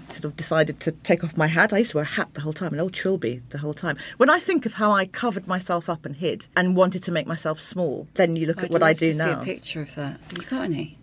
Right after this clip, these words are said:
Speaker 1: I probably have. But that's another thing. I didn't have my, I didn't let my photo be taken.
Speaker 2: Well, that was something that has changed a lot recently,
Speaker 1: Yes,
Speaker 2: hasn't
Speaker 1: yes,
Speaker 2: it?
Speaker 1: yeah,
Speaker 2: Yeah.
Speaker 1: absolutely. I would love to take photos,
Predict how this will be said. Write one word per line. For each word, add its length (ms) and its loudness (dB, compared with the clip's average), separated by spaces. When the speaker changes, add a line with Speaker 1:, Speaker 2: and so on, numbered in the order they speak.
Speaker 1:
I 120 0
probably 320 -2
have. 400 -2
But 160 2
that's 200 2
another 200 6
thing. 200 -4
I 80 2
didn't 200 2
have 160 0
my, 220 -2
I 80 2
didn't 180 0
let 120 -2
my 80 -2
photo 340 -6
be 120 -6
taken. 360 -6
Speaker 2:
Well, 120 -2
that 240 2
was 140 -4
something 380 4
that 120 2
has 180 -4
changed 340 4
a 20 2
lot 140 0
recently, 460 2
Speaker 1:
Yes, 80 -8
Speaker 2:
hasn't 160 -2
Speaker 1:
yes, 300 -2
Speaker 2:
it? 20 6
Speaker 1:
yeah, 160 6
Speaker 2:
Yeah. 80 6
Speaker 1:
absolutely. 440 -2
I 280 6
would 240 0
love 540 4
to 140 -16
take 280 -4
photos, 720 -6